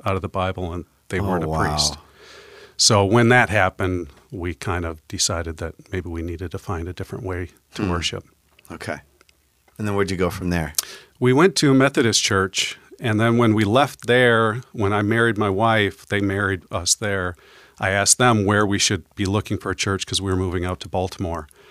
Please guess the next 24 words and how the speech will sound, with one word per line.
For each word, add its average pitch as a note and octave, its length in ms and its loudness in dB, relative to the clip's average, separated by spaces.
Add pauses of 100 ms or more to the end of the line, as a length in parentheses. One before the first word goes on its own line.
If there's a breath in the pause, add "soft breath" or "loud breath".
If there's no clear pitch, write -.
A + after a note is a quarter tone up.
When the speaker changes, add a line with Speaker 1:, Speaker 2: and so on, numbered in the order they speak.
(280 soft breath)
Speaker 1:
And F#2 300 -2
he - 140 -6
said, G2 280 2
"You A#2+ 100 2
know, B2+ 160 4
we're C3 200 4
a - 20 4
Methodist, A2 500 0
but A2 120 -6
really A2 440 0 (140)
we G2+ 180 -6
teach - 340 -6
more, G2 360 0
we G2 100 -4
preach - 300 -6
more G2+ 140 -2
like F2+ 180 -6
Baptists, F#2 480 -4
so F#2 320 -4 (320)
Speaker 2:
Hmm. D#3+ 160 2
Speaker 1:
find B2 160 6
a F#2 40 -2
Baptist - 440 -4
church." - 320 -10